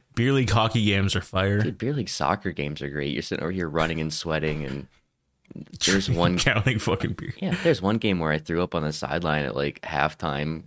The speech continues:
Speaker 2: puked and rallied, <laughs> kept going, but, ugh.
Speaker 1: Beer league hockey games, dude.
Speaker 2: You keeping up with, uh, you guys keeping up with the World Cup at all, or no?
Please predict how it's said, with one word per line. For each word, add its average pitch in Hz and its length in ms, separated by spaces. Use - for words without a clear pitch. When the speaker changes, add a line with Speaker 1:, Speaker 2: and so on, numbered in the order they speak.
Speaker 2:
puked 90 260
and 76 120
rallied, 78 340
<laughs> - 0
kept - 340
going, 113 500
but, 78 340
ugh. 87 160
Speaker 1:
Beer - 200
league 101 160
hockey 104 360
games, 95 300
dude. 110 360
Speaker 2:
You 95 80
keeping 110 280
up 98 120
with, 101 120
uh, 90 320
you 87 60
guys 98 140
keeping 95 220
up 78 80
with 82 120
the 85 40
World 87 160
Cup 95 220
at - 40
all, 120 160
or 98 60
no? 78 260